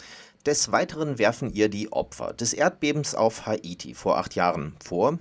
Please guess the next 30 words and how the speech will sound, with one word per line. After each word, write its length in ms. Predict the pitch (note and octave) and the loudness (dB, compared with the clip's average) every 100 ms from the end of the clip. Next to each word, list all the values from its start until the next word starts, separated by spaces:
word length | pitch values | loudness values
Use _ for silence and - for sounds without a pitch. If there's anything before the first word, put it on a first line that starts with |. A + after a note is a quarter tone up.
| - | -6
Millionen 460 | E3+ G3 G3 G#3+ G3+ | -2 0 4 4 2
an 120 | E3 | -2
Spendengeldern 760 | - - G#2 G2+ F2+ F#2 G#2 G#2 | -2 -2 -2 -2 0 2 2 -2
unterschlagen 720 | C#2+ D#2+ D#2+ E2+ F2+ G2+ F#2 | -8 -6 -6 0 4 2 0
zu 180 | - B1+ | -8 -8
haben. 300 | G#1 A#1+ - _ - - - - _ | -8 -10 -16 _ -20 -20 -20 -20 _
Vielleicht 320 | - A2 F#3 C3+ | 0 2 2 2
wäre 220 | D#3 C#3+ | 2 4
der 140 | B2+ | 2
Prozess 520 | B2+ C3 - F2+ F2 | 2 -4 0 0 0
gegen 220 | - F2+ F#2+ | 0 -2 -2
die 160 | E2+ | -6
Trump-Stiftung 760 | - - C#2 F#2 - F#2+ G#2 G#2+ | -6 -6 -6 -8 -8 -8 -6 -2
ja 140 | A2+ | 2
auch 120 | B2 | 2
eine 200 | - E3+ | 0 -4
gute 360 | D#3 D#3+ E2+ F2+ | -6 -8 -12 -8
Gelegenheit, 640 | F#2 F2+ F#2 G#2+ C3 - | -6 -4 -4 -4 -6 -8
die 180 | D3+ F#3 | -8 -8
Vorgänge 480 | F#3+ F#2 E2+ F#2 G2+ | -4 -2 0 0 2
bei 140 | F2+ | 2
der 140 | E2+ D#2 | 0 -2
Clinton-Stiftung 880 | - C2 - F#2 A2 G#2+ D#3+ D3+ - | -6 -10 -8 -6 -6 -4 -6 -6 -6
wieder 200 | D#2 D2 | -4 -4
ins 200 | D#3 - | -4 -10
Licht 240 | C#3 - | -12 -4
der 80 | F2+ | -2
Öffentlichkeit 640 | B2+ E3+ D3 C3+ - D#2 | -2 -4 -4 -4 -2 -2
zu 100 | - | -4
zerren. 440 | - - - - | -8 -10 -12 -16